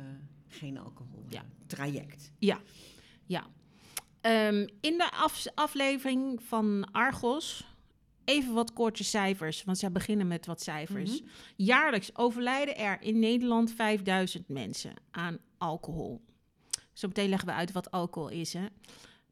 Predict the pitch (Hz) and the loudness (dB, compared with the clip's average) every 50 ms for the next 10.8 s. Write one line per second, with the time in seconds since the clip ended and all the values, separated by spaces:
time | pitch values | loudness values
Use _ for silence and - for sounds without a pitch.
0 | _ _ _ - 196 190 185 185 185 - - - 233 269 294 320 349 359 320 - | _ _ _ -4 -2 0 0 -2 -2 -4 -6 -2 0 2 2 2 2 0 -2 -2
1 | 285 277 269 233 240 226 - - 214 208 202 202 190 196 - 190 175 170 - - | 0 0 0 0 0 -2 0 2 2 4 4 4 2 2 0 -2 -2 -2 -4 -6
2 | - - - - - 196 196 190 190 190 190 - 180 170 156 147 151 165 160 - | -10 -12 -10 -4 0 0 2 2 2 2 0 -2 -4 -4 -4 -6 -6 -8 -10 -12
3 | - - - - - - - - - - _ - - 190 180 175 190 185 185 190 | -18 -20 -20 -20 -20 -20 -20 -20 -20 -20 _ -18 -10 -8 -6 -2 0 0 -2 -2
4 | - 208 196 196 185 180 185 180 170 180 170 165 165 - 180 175 170 170 165 - | -2 -2 -2 -2 0 -2 -2 -2 -2 -2 -2 -2 -4 -4 -4 -2 -2 -4 -4 -6
5 | 156 - - - - _ _ _ _ _ _ - 185 175 170 160 165 170 214 240 | -8 -10 -12 -16 -20 _ _ _ _ _ _ -8 -6 -4 -4 -4 -2 2 2 4
6 | 240 226 220 190 220 - - - - 233 220 - 202 196 196 196 190 170 165 175 | 6 4 4 2 0 -4 -6 -4 -4 -6 -4 -2 -2 -2 0 0 2 2 2 2
7 | 214 262 185 175 151 139 143 175 220 - - - - - - - - 202 208 214 | 2 2 0 -2 -4 -6 -8 -8 -10 -12 -16 -20 -18 -16 -16 -6 0 4 4 4
8 | 208 220 214 - 208 185 175 170 170 - - 185 196 196 - - 185 180 170 170 | 4 4 2 2 2 2 2 2 0 0 2 2 2 2 2 2 2 2 2 0
9 | 160 160 165 - _ _ _ - 175 170 170 - 196 196 - 208 208 202 202 - | -2 -6 -10 -16 _ _ _ -4 -4 -4 -4 -6 -8 -4 -2 0 2 2 0 0
10 | - 151 - 196 208 208 220 208 202 196 190 190 196 190 - - | -4 -8 -6 -6 -4 -2 -2 -2 0 0 0 0 -2 -2 -6 -14